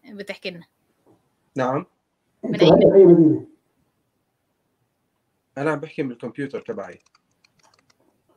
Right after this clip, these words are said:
Speaker 3: أوكي، بس من أي مدينة؟ تورونتو، بأوتاوا، بمونتريال؟
Speaker 2: لا، لا، أنا ب-،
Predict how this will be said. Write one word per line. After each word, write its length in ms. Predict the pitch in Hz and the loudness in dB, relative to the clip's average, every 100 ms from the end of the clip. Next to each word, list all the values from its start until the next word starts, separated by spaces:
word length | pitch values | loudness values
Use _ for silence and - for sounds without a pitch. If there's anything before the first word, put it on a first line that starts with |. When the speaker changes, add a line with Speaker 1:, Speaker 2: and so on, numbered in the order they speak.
| _ _ _ _ _ _ _ | _ _ _ _ _ _ _
Speaker 3:
أوكي، 300 | - 180 196 | -12 0 0
بس 180 | 156 165 | 2 -2
من 80 | 165 | 2
أي 100 | 185 | 4
مدينة؟ 400 | 156 175 156 - | 4 4 2 2
تورونتو، 380 | 156 165 160 151 | 2 2 0 -2
بأوتاوا، 640 | 147 156 156 165 160 151 | -4 -6 0 2 4 2
بمونتريال؟ 540 | 139 135 135 139 143 160 | 0 -2 -2 -4 0 2
Speaker 2:
لا، 140 | 170 | 4
لا، 200 | 190 170 | 2 -4
أنا 100 | 165 | -10
ب-، 160 | 160 160 | -12 -12